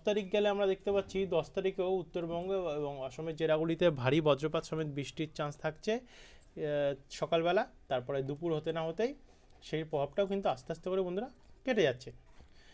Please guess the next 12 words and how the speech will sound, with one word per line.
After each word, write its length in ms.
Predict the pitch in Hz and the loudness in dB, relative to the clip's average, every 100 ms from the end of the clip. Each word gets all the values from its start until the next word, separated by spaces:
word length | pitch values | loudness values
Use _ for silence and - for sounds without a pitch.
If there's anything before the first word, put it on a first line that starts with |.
| - - - | -20 -20 2
তারপর 220 | 220 226 | 4 8
রাত্রেবেলা 380 | 214 - 214 214 | 6 4 4 6
আবার 180 | 196 208 | 8 6
বৃষ্টি 280 | 190 - 190 | 4 0 2
চালু 160 | 196 | 4
হবে 220 | 185 190 | 4 2
এবং 340 | 269 196 147 151 | -2 -4 -4 -2
এগারো 240 | 147 175 | 0 0
তারিখ 220 | 180 185 | 0 0
আমরা 280 | 180 170 220 240 - - | -2 -2 -4 -6 -16 -8
মঙ্গলবারে 440 | 147 165 180 180 | -4 -2 0 2
যাচ্ছি। 320 | 180 170 226 | 2 0 -6